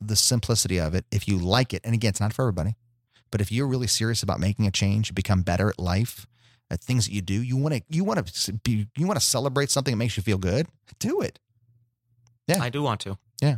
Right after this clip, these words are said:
Speaker 1: I know. I know it. You're gonna go out and buy more foil tonight.
Speaker 2: Oh, yeah. Must buy foil.
Speaker 1: Yeah, and sign up for your own <laughs> newsletter and your own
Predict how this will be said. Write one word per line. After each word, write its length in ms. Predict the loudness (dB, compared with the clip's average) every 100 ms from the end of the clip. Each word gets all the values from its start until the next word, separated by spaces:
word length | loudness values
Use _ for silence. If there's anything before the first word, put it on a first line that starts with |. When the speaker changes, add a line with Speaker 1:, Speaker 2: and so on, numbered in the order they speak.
| -2
Speaker 1:
I 80 | 0
know. 260 | 2 0 -4
I 60 | -2
know 160 | 0
it. 80 | 0
You're 120 | 0
gonna 140 | 0 0
go 140 | 2
out 160 | 0 -4
and 80 |
buy 160 | -2 2
more 180 | 2 0
foil 320 | 0 0 0
tonight. 340 | -2 -2 -2 -4 _ _ -20 _ -4
Speaker 2:
Oh, 280 | -2 -2 0
yeah. 420 | 0 2 2 0
Must 360 | 2 0 0 0
buy 240 | 0 0
foil. 760 | -4 -2 0 2 2 0 -2 0
Speaker 1:
Yeah, 140 | -2 0
and 140 | 0
sign 260 | 2 4 2
up 180 | -2 -4
for 120 | -2
your 200 | -2 2
own 240 | 0 2 0
<laughs> 40 |
newsletter 500 | -2 0 0 0 -2 -2
and 200 | -2 -2
your 180 | -2
own 300 | 0 0 -2